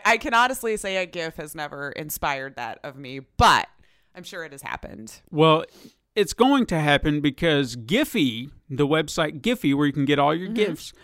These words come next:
Speaker 2: announced Giphy Arcade, which is a one-stop shop of free bite-sized flash games that you can now play,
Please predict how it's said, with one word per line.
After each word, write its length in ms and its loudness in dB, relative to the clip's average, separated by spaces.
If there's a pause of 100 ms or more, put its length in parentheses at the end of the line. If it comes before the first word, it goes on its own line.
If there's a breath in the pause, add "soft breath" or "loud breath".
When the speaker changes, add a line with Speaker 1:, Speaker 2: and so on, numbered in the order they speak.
(180 soft breath)
Speaker 2:
announced 640 4
Giphy 460 2
Arcade, 920 0 (640)
which 140 0
is 120 2
a 80 4
one-stop 760 2
shop 340 0
of 140 -4
free 400 0
bite-sized 720 0
flash 440 -4
games 320 2
that 100 -4
you 140 -4
can 200 -2
now 380 -2 (260 soft breath)
play, 580 0